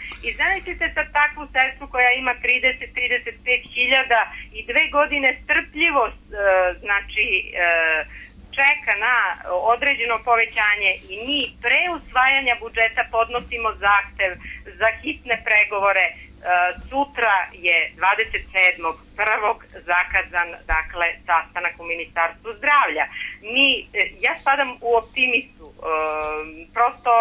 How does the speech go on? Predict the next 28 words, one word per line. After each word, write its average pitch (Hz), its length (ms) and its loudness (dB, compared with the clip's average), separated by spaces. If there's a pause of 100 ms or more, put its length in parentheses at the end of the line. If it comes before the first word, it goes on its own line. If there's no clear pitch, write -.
računam 269 520 0 (280)
da 220 120 2 (100)
ćemo 233 240 0
se 226 180 -8
dogovoriti, 196 760 2
e, 175 100 -4 (580)
i 214 100 -4
da 202 100 0
ćemo, 196 280 -4
kao 180 280 0
i 160 100 -2
do 190 140 4 (140)
sada, 254 340 4 (280)
naći 202 320 -2 (100)
optimalno 185 800 0 (120)
rešenje. 156 640 -2 (120)
A, 262 120 2 (500)
dakle, 294 320 2 (360)
za 196 100 0
nas 240 240 0 (260)
apsolutno 285 640 -4
ne 247 140 2
važi 202 420 2 (400)
stav 196 260 4 (240)
da 165 80 -2 (140)
smo 180 120 -10
mi 185 280 -4
tražili 170 640 -2